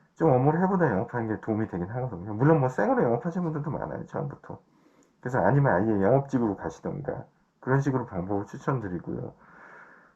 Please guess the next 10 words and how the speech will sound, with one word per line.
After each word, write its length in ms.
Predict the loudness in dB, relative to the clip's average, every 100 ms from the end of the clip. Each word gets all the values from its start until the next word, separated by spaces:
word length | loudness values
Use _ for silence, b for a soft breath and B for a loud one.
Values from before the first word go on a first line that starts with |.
| _
자격증은 680 | 2 4 4 2 2 2
사실 260 | 0 -2 -4
모르겠어요. 500 | 0 2 2 -2 -2
왜냐하면 380 | 0 2 0 -2
지금 280 | -2 -2 -2 B B B B B
본인이 460 | 2 2 4 0 0
지금 180 | -2
사십 280 | -2 -4 -4
세가 180 | 0 0
넘으셨으면 800 | 2 0 -2 -8 -6 -4 -4 -6